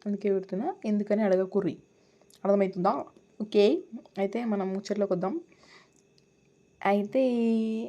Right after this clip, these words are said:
ఏమో, నాకు అసలు సిగ్గు సిగ్గు అవుతుంది. అసలు నాకు ఏం వాయిస్ ఓవర్ ఇవ్వాలో కూడా అర్థమవుతలేదు.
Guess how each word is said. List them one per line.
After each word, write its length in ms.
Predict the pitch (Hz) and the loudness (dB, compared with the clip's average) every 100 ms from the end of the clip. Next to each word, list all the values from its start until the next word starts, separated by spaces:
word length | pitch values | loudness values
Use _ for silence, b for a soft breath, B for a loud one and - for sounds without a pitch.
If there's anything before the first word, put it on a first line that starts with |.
| - | -6
ఏమో, 340 | 247 262 285 285 | 2 4 4 2
నాకు 220 | 277 277 | 2 0
అసలు 420 | 269 277 254 240 | 2 2 0 -2
సిగ్గు 280 | 226 214 233 | -4 -4 -2
సిగ్గు 200 | 233 247 | 0 0
అవుతుంది. 240 | 247 247 | 2 0
అసలు 180 | 240 233 | 0 2
నాకు 200 | 233 233 | 2 2
ఏం 160 | 233 247 | 0 6
వాయిస్ 260 | 247 254 | 6 6
ఓవర్ 180 | 254 247 | 4 4
ఇవ్వాలో 200 | 240 233 | 4 4
కూడా 140 | 247 | 6
అర్థమవుతలేదు. 720 | 240 220 214 208 202 196 208 | 6 6 4 4 4 4 2